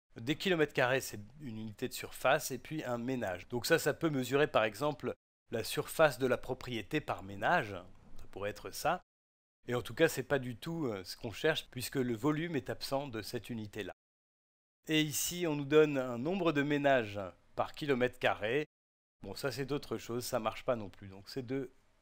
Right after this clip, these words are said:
possibilités-là, je peux les barrer. Et donc la seule possibilité qu'on pouvait retenir, c'était celle-ci. Et je peux faire la même remarque que tout à l'heure, c'est-à-dire que c'est une unité parmi d'autres qui nous va. On aurait pu aussi choisir, par exemple, des mètres cubes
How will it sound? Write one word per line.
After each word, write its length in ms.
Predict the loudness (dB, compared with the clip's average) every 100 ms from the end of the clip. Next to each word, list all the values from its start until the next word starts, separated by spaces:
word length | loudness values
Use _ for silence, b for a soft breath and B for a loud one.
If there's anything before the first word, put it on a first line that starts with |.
| -10
possibilités-là, 840 | -8 -8 -8 -10 -8 -4 -2 -2 -4
je 160 | -8
peux 140 | -4 -4
les 160 | -4
barrer. 420 | -4 -4 -4 -8 -8 _ _ _ _ _ -6
Et 60 |
donc 200 | -4 0
la 100 | -2
seule 300 | 0 0 0
possibilité 560 | 0 -4 -4 -6 -4 -2
qu'on 140 | -2
pouvait 260 | -4 2 4
retenir, 440 | 4 0 -6 -6
c'était 280 | -6 -6 -6
celle-ci. 560 | -6 -6 -6 -8 -8 -10 _ _ _ _ -10
Et 60 | -6
je 60 |
peux 100 | -4
faire 200 | 2 2
la 80 | 4
même 200 | 2 2
remarque 380 | 2 2 0 -2
que 60 |
tout 180 | -8 -6
à 80 | -2
l'heure, 180 | 0 -2
c'est-à-dire 380 | -2 -6 -6 -6
que 140 | -10 B B -8
c'est 340 | -6 -6 -6
une 200 | -4 -2
unité 360 | -2 -4 -2 -2
parmi 300 | -2 -6 -4
d'autres 360 | -2 0 -2
qui 100 | -8
nous 140 | -10 -2
va. 300 | 2 2 B B B B
On 60 |
aurait 200 | -2 -2
pu 120 | -2 -4
aussi 260 | -4 -4
choisir, 480 | -2 -2 -2 -2 -4
par 160 | -6 -8
exemple, 400 | -6 -6 -8 -10
des 140 | -10
mètres 400 | -6 -8 -8 -16
cubes 320 | -10 -8 -6